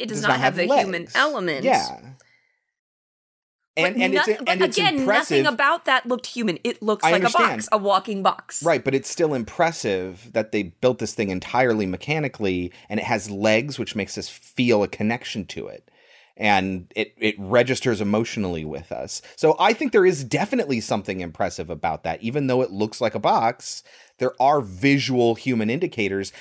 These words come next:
Speaker 2: and those are what trigger our empathy feelings.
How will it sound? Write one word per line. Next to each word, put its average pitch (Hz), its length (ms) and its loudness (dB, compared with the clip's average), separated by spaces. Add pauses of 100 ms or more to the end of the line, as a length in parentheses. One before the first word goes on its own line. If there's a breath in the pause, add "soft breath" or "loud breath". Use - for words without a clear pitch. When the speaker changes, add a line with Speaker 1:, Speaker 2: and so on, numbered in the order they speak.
Speaker 2:
and 107 240 0
those 123 380 6
are 123 60 6
what 113 180 4
trigger 104 340 0
our 98 160 0
empathy 127 360 0
feelings. - 720 -18